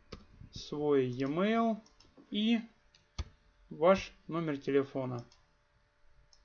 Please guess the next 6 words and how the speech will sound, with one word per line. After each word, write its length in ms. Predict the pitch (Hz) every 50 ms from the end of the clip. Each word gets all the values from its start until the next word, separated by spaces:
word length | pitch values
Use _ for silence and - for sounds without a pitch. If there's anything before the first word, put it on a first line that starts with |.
| _ _ _
Нажимаете 440 | 160 143 147 165 202 220 220 202 165
на 120 | 151 143
кнопку 300 | 135 185 190 190 - 147
«Заказать» 540 | 139 165 175 - 160 151 139 143 131 127 127
со 80 | 165 151
стрелочкой. 680 | - - 139 139 131 127 123 - - - 127 123 123